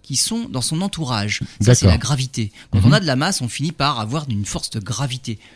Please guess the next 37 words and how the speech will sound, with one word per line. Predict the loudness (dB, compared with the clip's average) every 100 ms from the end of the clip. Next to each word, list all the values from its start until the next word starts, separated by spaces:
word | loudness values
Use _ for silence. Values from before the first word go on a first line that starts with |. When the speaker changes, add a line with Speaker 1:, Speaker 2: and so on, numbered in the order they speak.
| -10
Speaker 1:
C'est | -8
pour | -6
ça | -6 -6
qu'on, | -4 -2 -2 -4
qu'on | -4
s'éjecte | -4 -2 -2 -2 -6
pas | -4 -4
dans |
l'espace, | -2 -2 -4 -6 0
nous. | 0 -2 -12 -18
Quand | -8 -4
on | -2
saute, | 0 -2 -2
on | -2
revient | 0 0 0
vers | -2
le | -2
sol. | -2 -2 -2 -4 -12 -20 -4
Et | -2
pour | -2 -2
savoir, | -4 -4 -2 -2 -4 -18 -18 -2
euh, | 0 2
à |
quelle | 0 -4
vitesse | -4 -4 -4 -4
on | -2
revient | -2 0
vers | 0
le | 0
sol, | -2 -4
il | -4
suffit | -6 -4
de |
monter | -6 -6
sur | -6 -6
une | -4
balance | -4 -6 -8